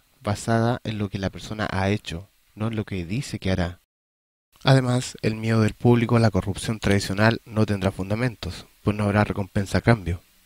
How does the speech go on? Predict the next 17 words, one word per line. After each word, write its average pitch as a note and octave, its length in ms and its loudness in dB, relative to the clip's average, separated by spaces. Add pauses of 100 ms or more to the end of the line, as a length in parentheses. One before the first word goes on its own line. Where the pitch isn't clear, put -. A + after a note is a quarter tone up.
(360)
Los A2+ 220 2
equipos A2 380 -2
interdisciplinarios G#2 920 -2 (240)
no A#2 140 0
reciben A2 400 -2
pago A#2 400 0
en A#2+ 80 -12
forma F#2+ 240 -4
alguna, G2+ 380 -2 (340)
pues A2+ 100 2
sus - 120 -6
perspectivas A#2 680 0 (160)
se - 140 -4
han G2+ 80 0
expandido G2 680 0 (380)
para B2+ 160 4
entender A2+ 560 4